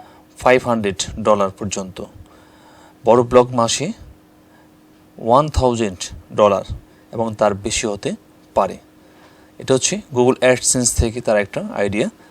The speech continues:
দিয়েছে। তারপর দেখুন বেসরকারি বিজ্ঞাপন, স্পন্সরশিপ ডিল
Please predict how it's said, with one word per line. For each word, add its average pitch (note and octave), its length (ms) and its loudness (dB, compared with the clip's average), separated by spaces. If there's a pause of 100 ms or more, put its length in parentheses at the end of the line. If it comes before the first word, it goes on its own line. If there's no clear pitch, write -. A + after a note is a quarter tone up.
(200)
দিয়েছে। A2+ 400 0 (1000)
তারপর B2+ 300 2
দেখুন B2+ 340 -2 (540)
বেসরকারি F3 560 6
বিজ্ঞাপন, B2 600 -2 (640)
স্পন্সরশিপ D3 880 2
ডিল G#2 360 -2